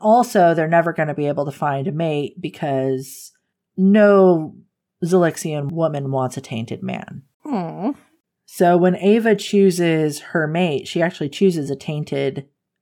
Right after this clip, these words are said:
Speaker 1: man, and that sets some wheels in motion to kind of change society. And I could probably talk about this forever, but basically,
Speaker 2: <laughs>
Speaker 1: the one thing that you just really need to take note of,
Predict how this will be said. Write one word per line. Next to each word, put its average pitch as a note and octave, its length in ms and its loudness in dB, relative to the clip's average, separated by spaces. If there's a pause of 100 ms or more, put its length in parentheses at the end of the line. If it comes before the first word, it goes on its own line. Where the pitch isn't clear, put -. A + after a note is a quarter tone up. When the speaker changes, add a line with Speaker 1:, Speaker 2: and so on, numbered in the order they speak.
Speaker 1:
man, D#3 540 2
and C#3+ 760 -4 (460)
that F3+ 260 4
sets - 360 -4
some D3+ 320 -4
wheels E3 480 -2
in D3 180 -8
motion C#3 600 -6
to C#3+ 400 -6
kind C#3 280 -6
of C#3 240 -4
change C#3 400 -10
society. C3 800 -2 (340)
And F#3+ 160 -2
I G#3+ 80 2
could G#3+ 140 -6
probably G3+ 220 2
talk D3+ 200 -4
about C#3+ 160 -2
this C3+ 140 -10
forever, - 360 -2
but G#3 140 0
basically, C#4+ 640 2
Speaker 2:
<laughs> - 0 -
Speaker 1:
the A3+ 1160 -4
one G3+ 280 6
thing G3 220 4
that F#3 120 0
you E3 100 -2
just E3 200 -8
really D#3+ 200 -2
need D#3 160 -8
to - 80 -20
take D3+ 240 -8
note C#3+ 220 -4
of, C#3+ 320 -2